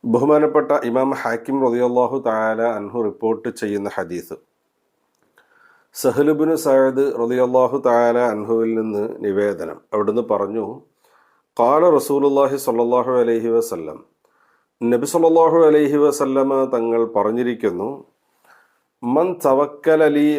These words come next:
മാ ബൈന ലഹ്യൈഹി, ഒരാൾ അവൻ്റെ രണ്ട് താടിയെല്ലിനിടയിലുള്ള ആ വസ്തുവിന് എനിക്ക് ഉറപ്പ് തന്നാൽ, ജാമ്യം നിന്നാൽ, അത് ഏറ്റെടുത്താൽ എന്നർത്ഥം.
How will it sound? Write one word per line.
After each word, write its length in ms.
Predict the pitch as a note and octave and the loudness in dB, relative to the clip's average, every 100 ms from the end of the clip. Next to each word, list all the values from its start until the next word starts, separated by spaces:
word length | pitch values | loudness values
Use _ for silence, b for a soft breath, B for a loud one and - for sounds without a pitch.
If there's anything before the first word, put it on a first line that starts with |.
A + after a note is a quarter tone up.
| A#2 | 0
മാ 100 | A#2 D3 B2+ | 0 0 2
ബൈന 260 | B2 B2+ B2+ | 0 0 -2
ലഹ്യൈഹി, 640 | A#2 - G#2 A2 A2+ F2 D#2+ - _ _ _ _ - | -2 -4 -4 -2 -2 -6 -14 -20 _ _ _ _ -8
ഒരാൾ 260 | G2 A2 E2+ - _ _ _ b b b - | -2 -2 -4 -10 _ _ _ b b b -8
അവൻ്റെ 240 | G#2+ C3+ D3 | -4 0 2
രണ്ട് 180 | C#3 C3+ C#3+ B2+ | 2 0 0 0
താടിയെല്ലിനിടയിലുള്ള 1120 | A#2 B2+ C#3 C3 C3+ B2 A2+ A2+ A2 G#2+ G#2+ A2 - _ _ _ _ G2 | 0 2 0 0 0 0 0 0 -2 -2 -2 -4 -8 _ _ _ _ -6
ആ 40 | B2 B2 | -2 -2
വസ്തുവിന് 520 | A2 - A2+ A2+ A2+ | -4 -4 -2 -2 -2
എനിക്ക് 320 | G#2+ G2 G#2 G#2+ - _ - | -4 -8 -8 -8 -10 _ -8
ഉറപ്പ് 260 | F2+ - A#2+ | -8 -2 0
തന്നാൽ, 320 | G#2 E2+ D2+ - E2+ F#2 | 0 -2 -10 -14 -10 -6
ജാമ്യം 340 | F#2+ A2 A#2+ A2+ | -4 -2 0 -2
നിന്നാൽ, 320 | F#2 E2+ - _ _ _ - | -6 -10 -16 _ _ _ -4
അത് 100 | G#2 | -2
ഏറ്റെടുത്താൽ 580 | A#2 A#2 D3 B2+ C3 B2 | -2 0 -2 0 0 -2
എന്നർത്ഥം. 360 | G2+ F2+ - | -4 -8 -16